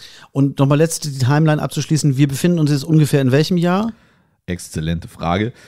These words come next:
Speaker 2: Wir sind in den, jetzt in den hundertdreißigern.
Speaker 1: Ah, weil pu-, dritter Punische Krieg ist nämlich hundertsechsundvierzig, also sind zu Ende, also nicht
Speaker 2: Genau.
Speaker 1: so lange her.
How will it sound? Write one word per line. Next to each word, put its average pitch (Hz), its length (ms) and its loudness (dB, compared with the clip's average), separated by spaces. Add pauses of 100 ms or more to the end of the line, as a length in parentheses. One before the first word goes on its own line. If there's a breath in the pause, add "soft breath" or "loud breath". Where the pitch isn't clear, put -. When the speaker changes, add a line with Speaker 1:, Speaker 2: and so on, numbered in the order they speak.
(140 loud breath)
Speaker 2:
Wir 113 260 0
sind 117 320 -4
in 113 300 -2
den, 107 400 -2
jetzt 107 320 -6
in 104 100 -4
den 101 200 -2
hundertdreißigern. 101 920 -4
Speaker 1:
Ah, 107 240 -10
weil 110 160 -6
pu-, 135 100 -10
dritter 147 240 -2
Punische 139 340 -6
Krieg 147 200 -10
ist 127 100 -10
nämlich 131 240 -8
hundertsechsundvierzig, 113 840 -6
also 117 200 -2
sind 131 280 -2
zu - 80 -4
Ende, 107 260 -4
also 110 220 2
nicht 135 160 6
Speaker 2:
Genau. 170 120 -4
Speaker 1:
so 127 140 2
lange 107 220 2
her. 82 200 -6